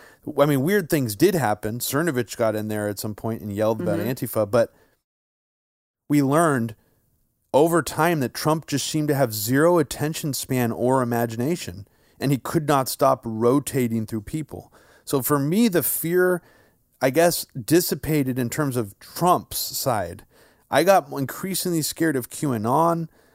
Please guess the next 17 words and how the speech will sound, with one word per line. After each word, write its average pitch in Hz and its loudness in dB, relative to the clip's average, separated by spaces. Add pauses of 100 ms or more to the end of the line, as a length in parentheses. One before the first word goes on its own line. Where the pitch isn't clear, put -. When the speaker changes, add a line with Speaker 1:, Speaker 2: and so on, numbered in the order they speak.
(180)
Speaker 1:
I, 95 -6
obviously, 131 0
Bolton 151 -2 (100)
being 139 -2
appointed 147 -2
at 123 -2
that 123 2 (400)
point 143 -2
was 101 -6
very, 117 2
very 117 -2
scary 113 -4
from 117 -6
a 107 -2
foreign 110 -4
policy 165 2
perspective. 120 -2